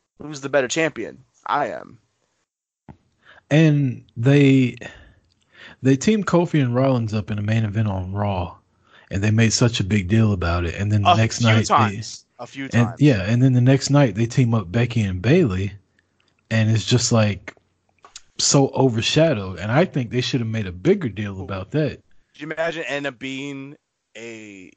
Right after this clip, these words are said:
Speaker 1: intergender tag team match coming up? Seth and Becky versus Kofi and Bayley.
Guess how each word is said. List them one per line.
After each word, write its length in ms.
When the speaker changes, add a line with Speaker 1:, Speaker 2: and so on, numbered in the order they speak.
Speaker 1:
intergender 800
tag 280
team 220
match 400
coming 340
up? 220
Seth 400
and 140
Becky 460
versus 380
Kofi 480
and 80
Bayley. 340